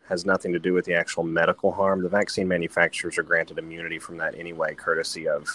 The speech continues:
some very sick United States codes that exist in our world. Um, but going after them for informed consent, non-disclosure of ingredients, non-disclosure of clinical trial findings, those sorts of things, you can build a powerful case for fraud.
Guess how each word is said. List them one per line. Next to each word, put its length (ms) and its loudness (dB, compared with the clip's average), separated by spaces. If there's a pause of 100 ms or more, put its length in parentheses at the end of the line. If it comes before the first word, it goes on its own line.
some 200 -4
very 200 4
sick 300 0
United 300 2
States 260 0
codes 480 2
that 160 0
exist 460 -2
in 80 2
our 180 2
world. 400 4 (680)
Um, 460 6 (760)
but 460 8
going 340 10
after 300 6
them 200 6
for 200 6
informed 480 4
consent, 600 -2 (240)
non-disclosure 880 4
of 120 0 (140)
ingredients, 680 -2
non-disclosure 840 2
of 320 0
clinical 360 -4
trial 320 4
findings, 420 -4
those 160 0
sorts 260 -4
of 60 -18
things, 320 -2
you 60 2
can 180 2
build 160 8
a 60 6
powerful 500 2
case 300 -2
for 160 -12
fraud. 460 -2